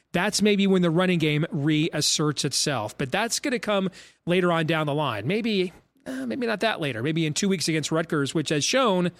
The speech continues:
it's really not that intimidated against Michigan. Uh, played us down to the final possession in twenty twenty-one. Uh, led us at the half in twenty twenty-two. You know, those Michigan teams went on to win the Big Ten championship. So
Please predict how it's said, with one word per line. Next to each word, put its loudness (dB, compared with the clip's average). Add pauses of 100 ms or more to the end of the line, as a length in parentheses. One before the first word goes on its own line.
(460)
it's -2
really 4
not 0
that 4
intimidated 0
against -2
Michigan. -2
Uh, -6
played 0
us 0
down -2
to -2
the -4
final -4 (120)
possession 0
in -2
twenty -2
twenty-one. 0 (480)
Uh, -4
led 2
us 2
at -6
the -4
half -4
in -2
twenty -2
twenty-two. -2
You 0
know, 0
those -2
Michigan 0
teams -2
went -2
on -2
to -2
win -2
the -2
Big -4
Ten -4
championship. -4
So -4